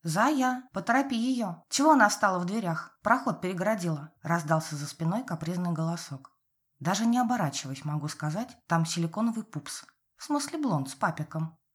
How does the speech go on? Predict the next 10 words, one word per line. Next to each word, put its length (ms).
«Меньше 360
всего, 500
любезная», 760
промурлыкала 640
я, 280
так 200
и 40
не 100
соизволив 520
обернуться. 640